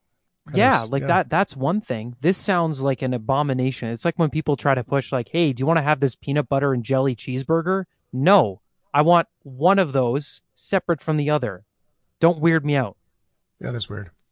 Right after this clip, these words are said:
Speaker 1: Okay, text messages. Um, Froot Loops cereal was, uh, only the best with the three original colors. Uh, Stoner Meal, Froot Loops box cereal.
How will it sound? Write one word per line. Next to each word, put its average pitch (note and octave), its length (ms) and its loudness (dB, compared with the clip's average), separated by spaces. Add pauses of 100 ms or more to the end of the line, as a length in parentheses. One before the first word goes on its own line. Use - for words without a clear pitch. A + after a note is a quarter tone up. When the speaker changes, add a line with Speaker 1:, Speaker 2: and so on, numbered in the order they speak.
(640)
Speaker 1:
Okay, D3 200 2
text C#3+ 260 2
messages. C3 580 0 (340)
Um, B2 600 0
Froot F3+ 280 2
Loops - 560 -2
cereal D3 440 0
was, B2+ 500 -4 (540)
uh, A#2 220 -2
only D3+ 260 2
the C3 120 0
best B2 260 -2
with A#2 120 -8
the G#2 80 -8
three A#2 200 -4
original A2 320 -4
colors. A2+ 460 -6 (1400)
Uh, G#2 580 -6
Stoner D#3+ 520 2
Meal, C3 380 2 (840)
Froot G#2+ 180 -2
Loops G2 180 -2
box G2+ 280 -8
cereal. A#2 300 -4